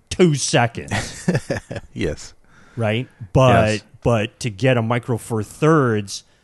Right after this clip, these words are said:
Speaker 1: that's usually the last thing on their, on their plate. You know, what can it really do? La, la, la, la, this and that.
Speaker 2: Yeah.
Speaker 1: So it begs the question, is Micro Four Thirds dead?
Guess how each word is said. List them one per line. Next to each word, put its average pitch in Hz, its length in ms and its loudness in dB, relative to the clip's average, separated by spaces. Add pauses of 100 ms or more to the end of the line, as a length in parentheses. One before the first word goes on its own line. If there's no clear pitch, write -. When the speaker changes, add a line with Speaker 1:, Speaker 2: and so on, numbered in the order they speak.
(280)
Speaker 1:
that's 131 240 0
usually 113 360 -4
the 95 120 -6
last 107 540 -4
thing 104 200 -4
on 92 160 -6
their, 90 380 -6
on 92 100 -8
their 82 140 -10
plate. 175 680 -2 (840)
You 131 120 -4
know, 90 260 -8
what 110 240 -6
can 120 120 -8
it 101 160 -10
really 92 300 -6 (100)
do? 175 840 2 (680)
La, 190 480 0
la, 175 160 2
la, 151 200 2
la, 131 220 0
this 117 240 -4
and 104 120 -6
that. 78 220 -10 (340)
Speaker 2:
Yeah. 85 220 -6 (340)
Speaker 1:
So 95 460 -2 (320)
it 104 140 -8
begs 117 260 -4
the 113 60 -6
question, 95 480 -6 (120)
is 90 200 -12
Micro 98 480 -8
Four 98 340 -8
Thirds 90 400 -10
dead? 95 340 -8